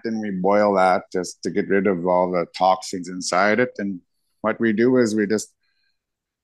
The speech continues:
bring it back and basically share with the elders that, that aren't able to make it out there and families that don't have the means and the transportation to make it out, right? You know, it's like we said, we work together, but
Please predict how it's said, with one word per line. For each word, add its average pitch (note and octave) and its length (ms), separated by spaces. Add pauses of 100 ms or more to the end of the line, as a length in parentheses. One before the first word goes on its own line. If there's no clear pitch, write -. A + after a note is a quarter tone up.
(760)
bring B2 140
it B2+ 160
back B2+ 320
and B2 220
basically B2 500
share A2+ 340
with A#2 220
the G#2+ 100
elders A2 360
that, G#2+ 160 (920)
that G#2 200
aren't A2 260 (120)
able A2 340
to F#2+ 280 (260)
make G#2 260
it G2+ 100
out G#2+ 280
there A#2 200
and A#2 160
families G#2+ 440
that G#2 200
don't G#2+ 180
have G#2 260
the G2 100
means G2+ 500
and G2+ 200
the F2+ 260 (220)
transportation G2 760
to G2 120
make F#2+ 240
it F#2 140
out, G2 320
right? G2 220 (100)
You G2+ 120
know, F#2+ 200
it's - 260 (340)
like F#2+ 220
we F#2+ 80
said, F#2+ 240
we F#2+ 80
work F#2 260
together, F#2 480
but E2+ 280